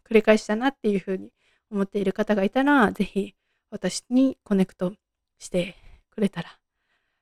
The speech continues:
すごく嬉しいなと思います。うん。まあ、そんな過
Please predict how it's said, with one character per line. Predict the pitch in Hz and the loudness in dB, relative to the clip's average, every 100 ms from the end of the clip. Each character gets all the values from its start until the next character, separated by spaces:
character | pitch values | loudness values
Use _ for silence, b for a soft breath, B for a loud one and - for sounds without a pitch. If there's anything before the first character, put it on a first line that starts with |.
| _ | _
す | - 196 | -2 2
ご | 190 | 2
く | 196 | 0
嬉 | 185 190 | 0 0
し | - | -2
い | 180 | 0
な | 196 | 0
と | 190 | 0
思 | 185 180 | -4 -4
い | |
ま | 180 180 | -6 -10
す。 | - _ _ _ _ _ - | -12 _ _ _ _ _ -4
う | 185 | -4
ん。 | 175 175 _ _ _ - | -4 -12 _ _ _ -10
ま | |
あ、 | 196 | -4
そ | 226 | 2
ん | 220 | 4
な | 226 | 2
過 | - | 0